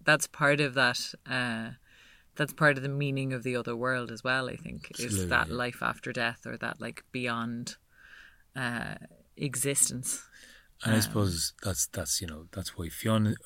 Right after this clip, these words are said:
Speaker 2: is held up in such a kind of high regard as well, because he, he lives between metaphor and realism. Is he, was he a real person? Was he something that people have a, a personal association to? And again,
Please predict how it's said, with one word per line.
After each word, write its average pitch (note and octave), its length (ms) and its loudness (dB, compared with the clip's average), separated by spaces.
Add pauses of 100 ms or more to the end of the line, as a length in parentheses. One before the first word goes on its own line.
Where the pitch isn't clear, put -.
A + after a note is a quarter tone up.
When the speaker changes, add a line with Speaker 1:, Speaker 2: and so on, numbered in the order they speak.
Speaker 2:
is - 160 0
held G2+ 240 0
up G2 160 -2
in G2 80 -2
such F#2 260 -4
a - 40 -12
kind F#2+ 180 -6
of F2 120 -8
high G2 140 -6
regard F#2 420 -6
as E2 100 -10
well, F2 100 -8
because E2+ 300 -6
he, F#2+ 240 -10
he F2+ 120 -6
lives F2+ 280 -2
between F2+ 720 -4 (560)
metaphor G2+ 520 2
and F2+ 160 -2
realism. G2 480 0
Is G2 200 -4
he, F#2 140 -2
was G2 220 -4
he F2+ 60 -2
a F2+ 40 -4
real F2+ 180 -4
person? G#2+ 440 0
Was F2+ 120 -4
he F2 100 -4
something F2 420 -6 (300)
that - 140 -10
people E2+ 260 -4
have E2 140 -6
a, F2 400 -8
a D#2+ 40 -12
personal F#2 340 -6
association G#2 640 0
to? G2 240 -4
And G2 100 -2
again, G2+ 320 2